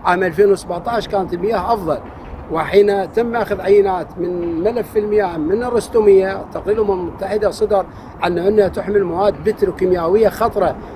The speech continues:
لا يمكن استخدامها للاستهلاك البشري، وهذا أيضا اللي أنه إحنا زدنا من عملية تلوث المياه.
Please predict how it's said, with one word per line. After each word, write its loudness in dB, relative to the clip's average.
لا 6
يمكن 2
استخدامها 0
للاستهلاك 0
البشري، -4
وهذا 2
أيضا 2
اللي -2
أنه 0
إحنا -2
زدنا 4
من -2
عملية 0
تلوث -2
المياه. 0